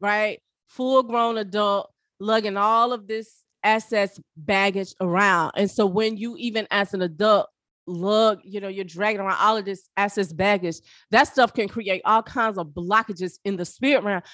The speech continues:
So we gotta clear that stuff up. One thing is true about spirits, right?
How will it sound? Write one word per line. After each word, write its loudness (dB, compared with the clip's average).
So 0
we 6
gotta 4
clear 0
that -2
stuff -6
up. 0
One 2
thing 0
is -6
true 0
about 2
spirits, -2
right? 0